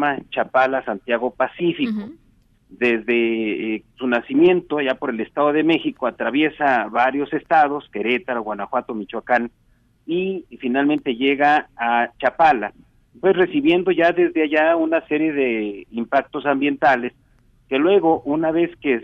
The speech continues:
Speaker 1: sale de Chapala, va otra vez recibiendo estos impactos de varios municipios del estado de Jalisco,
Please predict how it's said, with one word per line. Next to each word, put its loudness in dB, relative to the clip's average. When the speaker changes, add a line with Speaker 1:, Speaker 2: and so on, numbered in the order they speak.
Speaker 1:
sale 2
de -2
Chapala, 2
va 2
otra -4
vez 0
recibiendo 2
estos -2
impactos -2
de 0
varios 0
municipios -2
del -4
estado -2
de 0
Jalisco, -4